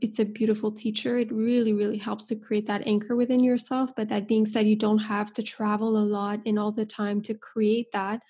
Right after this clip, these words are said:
And I think just going back to really spending time knowing yourself and, um, and really leaning into your purpose and your values and who you are, it really helps you to just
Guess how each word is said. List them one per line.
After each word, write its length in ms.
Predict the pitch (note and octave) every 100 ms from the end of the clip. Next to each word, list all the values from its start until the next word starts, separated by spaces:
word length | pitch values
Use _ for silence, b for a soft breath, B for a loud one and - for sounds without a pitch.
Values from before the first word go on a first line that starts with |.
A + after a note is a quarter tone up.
| B B B B
And 100 | A#3+
I 100 | A#3
think 300 | A3+ A#3+ A3+
just 240 | A3+ A3 -
going 300 | A#3 A3 G#3+
back 300 | G3+ G#3 - -
to 360 | G#3+ G#3 G#3+ G#3+ b b b _ _ _ _ -
really 320 | B3+ C#4 D4+
spending 460 | D4 B3 A3+ A3+
time 300 | A3 G#3+ G#3
knowing 320 | G#3 G#3 G#3+ A3+
yourself 580 | A#3 - B3 B3+ B3+ -
and, 400 | A3 G#3+ G#3+ G#3+
um, 560 | G#3+ G3+ G3+ B3 B3 - -
and 200 | A3 G#3+
really 260 | A3+ A#3
leaning 360 | G#3+ G#3+ G#3 G#3+
into 340 | G#3 G3+ -
your 160 | G#3 G3
purpose 520 | - A#3+ A#3 A#3 A3
and 140 | G#3+ G3+
your 140 | G3
values 500 | G#3 G#3+ A3 G#3+ G#3+
and 140 | G3+
who 180 | G#3 -
you 240 | G#3+ G#3 F#3+
are, 260 | F#3+ A#3+
it 220 | B3 G#3+
really 300 | A3+ B3+ B3
helps 400 | G#3+ - G#3 - A3
you 80 |
to 160 | G#3+ G#3+
just 500 | - G3+ G3 - -